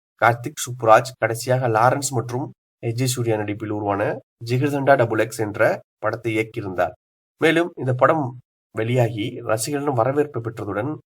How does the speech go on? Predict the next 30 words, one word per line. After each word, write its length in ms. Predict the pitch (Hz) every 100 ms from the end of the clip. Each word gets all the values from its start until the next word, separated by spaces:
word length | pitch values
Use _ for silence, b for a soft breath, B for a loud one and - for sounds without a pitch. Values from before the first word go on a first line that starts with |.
| 110 110
வசூலையும் 560 | 123 127 160 147 147
வாரி 240 | 113 113 117
குவித்தது. 540 | 110 104 98 92 90 - _ _ _ _ _ _ -
விஜயுடன் 520 | 143 160 202 175 175 165
முதல் 240 | 135 170
முறையாக 380 | 156 143 123 123
கார்த்திக் 360 | 123 123 127
சுப்புராஜ் 500 | - 123 117 110 107 -
கூட்டணி 260 | 131 123
போட 180 | 120 104
உள்ளதால், 480 | 95 90 98 131 -
இந்த 200 | 127 120
படம் 360 | 117 117 127 -
எந்த 320 | - 113 139
மாதிரியான 360 | 151 143 135 123
கதை 260 | 120 120 135
அம்சத்தை 320 | 123 104 107
கொண்டிருக்கும் 500 | 110 113 107 - 120
என்று 320 | 107 120 175
ரசிகர்கள் 460 | - 113 123 117 120
யோசிக்க 380 | 120 120 123 101
ஆரம்பித்து 300 | 98 92 98
விட்டனர். 420 | 90 92 110 339 _ _ _ _ _ _ _ -
நீங்க 200 | 170 156
தளபதி 440 | 143 151 165 156
ஃபேனா 200 | 143 131
இருந்தா, 360 | 131 123 127 156
தளபதி 440 | - 123 127 123 131
சிக்ஸ்டி 220 | 123 135
நைனுக்கு 480 | 123 120 117 131